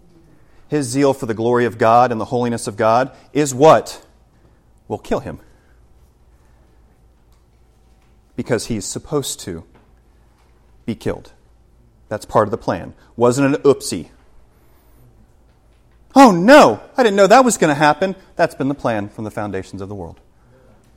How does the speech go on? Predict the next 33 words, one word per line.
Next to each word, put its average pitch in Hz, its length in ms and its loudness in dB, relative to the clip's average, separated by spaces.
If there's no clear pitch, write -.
So - 120 -2
the 170 120 2
Jews 240 240 4
said 214 180 6
to 180 60 4
him, 175 80 2
verse 170 180 2
eighteen, 170 280 0
"What 226 160 4
sign 254 320 6
do 190 60 2
you 175 80 0
show 185 200 6
us 180 120 4
for 165 120 0
doing 214 260 6
these 151 160 0
things?" 139 260 0
Love 185 200 6
it. 139 100 -2
The 127 80 -4
Jews, 180 340 6
we've 170 140 2
heard 175 160 2
this 165 140 -4
phrase 175 240 4
before. 180 280 2
Now 180 140 8
the 208 80 8
leaders 202 300 4
have 160 100 0
come 151 220 6
in. 92 220 -2